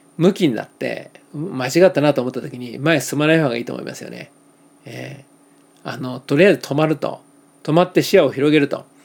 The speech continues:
で、この視野を広げるって部分が、やはり私はその、今までの経験が全部生きてくる時で、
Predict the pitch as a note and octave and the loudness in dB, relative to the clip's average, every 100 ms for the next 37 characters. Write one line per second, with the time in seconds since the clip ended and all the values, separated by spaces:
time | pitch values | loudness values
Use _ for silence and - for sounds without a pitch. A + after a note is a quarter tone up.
0 | _ _ _ - D#3+ D3 D4 D4+ E3 G3 | _ _ _ -2 0 2 4 4 4 4
1 | G3 G#3 G#3 G#3 G#3+ G3 F3 F#3+ E3+ A#2 | 6 4 4 4 6 4 4 4 2 -2
2 | - _ _ _ - D#3 C#3 C#3+ C#3 D#3+ | -10 _ _ _ 0 2 4 2 0 2
3 | D3 D3 C#3+ C#3 D3+ - _ _ _ - | 2 2 -2 -2 -4 -8 _ _ _ -20
4 | D2+ - - D3 D3+ E3+ D#3 A#2+ - C3+ | -20 -14 -4 2 4 6 4 0 -2 0
5 | D3 C#3+ B2+ D#3 C3+ D3+ C3 - A2+ A#2+ | 0 0 0 0 2 -2 -4 -8 -10 -10
6 | - C3+ C3 A#2+ | -8 -4 -4 -6